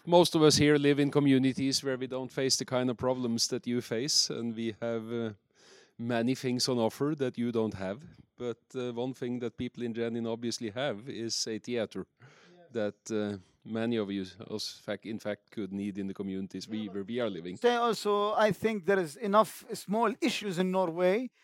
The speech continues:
Speaker 2: that theater, art, culture can focus on and fix. I think it looks simple. People don't talk about it because compare it to the war. It's not about comparing things.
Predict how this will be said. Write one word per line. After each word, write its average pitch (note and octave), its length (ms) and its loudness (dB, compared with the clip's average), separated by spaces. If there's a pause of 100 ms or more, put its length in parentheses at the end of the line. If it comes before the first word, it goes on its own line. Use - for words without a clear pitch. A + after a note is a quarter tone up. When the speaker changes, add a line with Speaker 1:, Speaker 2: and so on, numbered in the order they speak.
(200)
Speaker 2:
that F3+ 220 6
theater, G3+ 580 0
art, F#3 320 0
culture F#3 400 0
can F3 220 0
focus F3+ 560 -2
on F#3 240 -4
and E3+ 240 0
fix. - 400 0 (280)
I F#3 120 2
think G3+ 280 0
it - 180 -2
looks G3 200 0
simple. F#3 340 0
People F3 260 -2
don't F3+ 240 -2 (120)
talk G3 160 0
about F3+ 300 4
it E3 100 -8
because F3 340 -2
compare F#3 400 2
it F3 100 -6
to F3 80 -12
the E3 120 0
war. F#3 400 0 (220)
It's E3+ 120 -4
not G3+ 160 6
about F#3 300 0
comparing F3+ 500 2
things. G#3 400 0